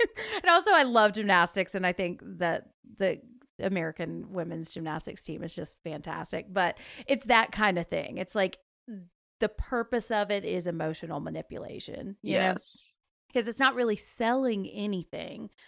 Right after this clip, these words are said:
Speaker 2: No.
Speaker 1: other than the superheroes themselves. And so Homelander's part of this is, it's like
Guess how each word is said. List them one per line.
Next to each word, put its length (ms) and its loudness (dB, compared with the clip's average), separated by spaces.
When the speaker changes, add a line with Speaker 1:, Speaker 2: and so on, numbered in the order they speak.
Speaker 2:
No. 100 -2
Speaker 1:
other 300 2
than 320 -2
the 80 0
superheroes 560 -4
themselves. 580 -6
And 100 -6
so 360 4
Homelander's 760 2
part 480 0
of 200 -2
this 460 -6
is, 240 2
it's 200 -4
like 260 0